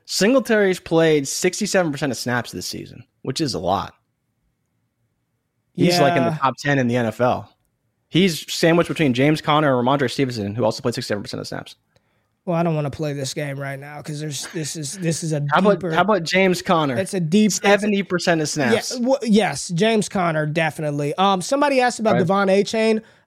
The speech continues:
Speaker 2: I love him. Um, I wanna have him as a top five guy. I really just need to see what the N F L is gonna think about him because he is not big. I mean, he's five-foot-nine,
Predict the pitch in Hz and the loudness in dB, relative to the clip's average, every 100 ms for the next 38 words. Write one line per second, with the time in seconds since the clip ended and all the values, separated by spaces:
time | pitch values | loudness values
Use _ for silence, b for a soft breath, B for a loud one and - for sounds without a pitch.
0 | - 202 233 226 156 151 180 185 185 190 | 0 4 4 4 -2 -4 2 4 4 2
1 | 180 220 220 180 214 208 202 185 180 - | 4 4 4 2 2 2 0 0 -2 -2
2 | 202 190 202 190 170 175 185 208 220 b | -2 0 0 0 2 2 2 2 0 b
3 | b b b - 196 220 214 190 180 208 | b b b -2 4 4 4 2 -2 0
4 | 180 165 208 185 185 190 190 180 196 180 | 0 -2 0 0 0 0 2 2 2 2
5 | 170 170 165 160 175 156 151 151 151 156 | 2 0 -2 0 0 0 0 0 0 -2
6 | 190 165 175 170 165 160 - 233 185 165 | 0 0 2 2 2 2 -2 -6 -2 0
7 | 160 151 175 220 139 156 151 151 151 - | 0 0 2 2 -2 -8 -6 -4 -4 0
8 | 170 175 196 180 165 175 196 220 | 0 2 0 -2 0 2 2 0